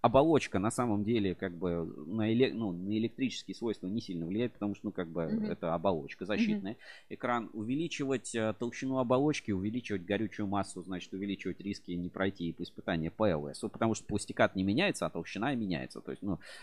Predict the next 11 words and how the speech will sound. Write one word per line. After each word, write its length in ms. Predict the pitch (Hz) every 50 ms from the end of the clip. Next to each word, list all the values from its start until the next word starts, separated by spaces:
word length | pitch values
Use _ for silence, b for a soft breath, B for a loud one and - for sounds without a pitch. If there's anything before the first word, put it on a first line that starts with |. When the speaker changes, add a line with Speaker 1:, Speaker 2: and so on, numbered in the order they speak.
| B B -
Speaker 1:
а 100 | - 92
с 60 | 90
другой 240 | 113 - 214 262 269
стороны, 420 | - 196 170 160 165 165 156 135
ну, 400 | 127 147 160 139 104 90 82 - - - - - - -
это 400 | 131 143 - 170 156 147 127 101 -
кто 220 | - - 160 160
раньше 340 | 180 196 139 113 - - 95
там 220 | - 92 85 85
чё-то 260 | - - 98 - 95
делал 560 | 92 95 120 190 247 226 139 101 95 95 98